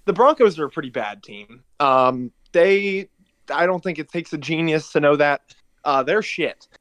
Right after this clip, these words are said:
Now, if they come out and give the Chiefs one of those games where, you know, teams tend to do, which is, this is the biggest game, uh, you know,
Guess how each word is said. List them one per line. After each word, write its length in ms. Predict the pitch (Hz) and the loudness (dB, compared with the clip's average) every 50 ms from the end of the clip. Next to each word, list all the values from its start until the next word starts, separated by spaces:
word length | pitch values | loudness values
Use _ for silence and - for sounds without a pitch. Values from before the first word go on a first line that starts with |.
| _ _ _ - | _ _ _ -8
Now, 300 | - 160 156 156 156 156 | -6 -4 -4 -2 -2 -2
if 160 | 151 180 170 - | -4 -4 -4 -4
they 140 | 233 254 | -4 -4
come 180 | 240 - 285 277 | -2 0 2 2
out 160 | 277 269 254 | 2 2 0
and 80 | 233 220 | -2 -4
give 160 | 226 233 214 | -6 -6 -6
the 60 | 220 196 | -6 -12
Chiefs 320 | - - 226 220 - - | -10 -10 -12 -10 -8 -8
one 100 | 214 202 | -8 -6
of 60 | 196 | -4
those 180 | 196 196 185 165 | -4 -4 -4 -4
games 320 | 185 185 180 180 180 175 | -4 -4 -4 -4 -6 -6
where, 340 | 170 165 156 160 156 147 _ _ - | -4 -2 0 0 0 -2 _ _ -12
you 100 | 156 139 | -4 0
know, 140 | 139 139 135 - | 0 0 0 -2
teams 360 | - 165 151 151 143 - - _ _ _ _ _ _ - | -6 -4 -4 -4 -4 -6 -14 _ _ _ _ _ _ -2
tend 260 | - 180 175 180 185 175 | 0 0 0 0 0 2
to 80 | 175 160 | 2 2
do, 260 | 143 156 147 143 135 | 4 4 4 4 4
which 200 | 127 131 - - | 4 2 2 0
is, 140 | 127 - - - - - - _ - | -8 -8 -10 -14 -16 -18 -16 _ -6
this 140 | 156 156 135 | -6 -6 -4
is 60 | 143 | -2
the 80 | 139 135 | -2 0
biggest 360 | 123 151 160 147 147 - - | 2 2 2 2 0 -2 0
game, 360 | 165 156 151 143 139 139 143 _ _ - | 0 0 0 0 -2 -4 -6 _ _ -2
uh, 260 | 147 135 131 123 120 120 | 0 2 4 4 2 2
you 100 | 120 139 | 0 -2
know, 240 | 131 117 107 117 - | -4 -4 -6 -6 -12